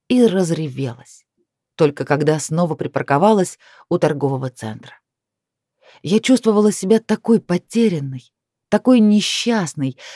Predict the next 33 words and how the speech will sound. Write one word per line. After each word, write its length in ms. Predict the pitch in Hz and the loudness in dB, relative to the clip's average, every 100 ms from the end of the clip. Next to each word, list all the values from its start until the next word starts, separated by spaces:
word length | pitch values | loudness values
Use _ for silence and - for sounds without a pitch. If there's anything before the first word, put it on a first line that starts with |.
| - | -4
ведь 200 | 180 180 | -2 0
из 120 | 220 | -2
своих 300 | - 208 233 | 2 4 4
тридцати 440 | - 196 196 180 233 | 2 -2 -2 0 0
шести 420 | - 190 - 220 | 0 -2 0 0
лет — 360 | 185 185 226 _ _ _ - | 2 2 0 _ _ _ -2
я 180 | 214 | 0
половину 460 | 226 196 196 226 185 | 2 4 4 4 2
жизни 320 | 175 240 190 | 2 2 2
провела 400 | - - 175 208 | 0 0 2 0
с 100 | - | 0
мужчиной, 680 | 175 170 - 262 240 151 - - _ _ - | -6 -6 -2 2 4 2 -6 -20 _ _ -2
который 300 | 202 240 226 | 2 2 2
теперь 340 | 202 247 247 | 0 0 0
стал 240 | - 226 | 2 0
совсем 540 | 220 214 - - 247 247 | 0 -2 -2 0 0 0
чужим. 560 | - 233 165 131 120 _ _ _ _ _ _ _ _ - | -2 -4 -4 -10 -14 _ _ _ _ _ _ _ _ 0
Рядом 360 | 165 202 175 | 2 2 0
с 100 | 165 | 0
этим 260 | 196 175 160 | 0 0 -2
мужчиной 460 | 160 - 220 185 156 | -2 -2 0 0 0
я 180 | 156 | 0
выросла 460 | 143 208 175 - 143 | 2 2 2 0 -4
в 60 | - | -4
ту 180 | - 202 - | -2 0 0
Александру 640 | 160 151 - 180 165 151 | -2 -2 0 0 0 -2
Победную, 840 | 139 135 131 196 175 156 151 143 - - _ - | -2 -2 0 0 0 -2 -4 -4 -8 -20 _ -8
которой 380 | 202 240 247 220 | -2 2 4 4
меня 320 | 202 202 214 | 4 4 2
все 260 | - 185 | 0 -2
знают. 520 | 156 135 117 117 _ _ _ _ _ _ _ _ _ _ | -2 -2 -4 -10 _ _ _ _ _ _ _ _ _ _
Красивую 540 | 196 220 - 262 208 160 | 0 0 2 2 2 2
женщину, 640 | 139 170 160 - 147 147 | 0 -2 -2 -8 -10 -12